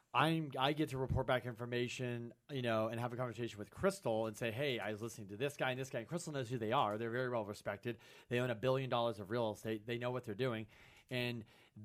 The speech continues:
not only are they just making this decision emotionally, they're,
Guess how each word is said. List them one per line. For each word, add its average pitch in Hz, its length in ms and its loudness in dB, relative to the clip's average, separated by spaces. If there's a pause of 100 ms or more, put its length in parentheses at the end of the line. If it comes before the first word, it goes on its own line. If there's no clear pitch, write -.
not 131 200 6
only 147 220 2
are 127 60 2
they 127 140 2
just 117 200 -8
making 123 320 -2
this 117 120 -4
decision 113 400 -10
emotionally, 127 540 -2
they're, 135 400 2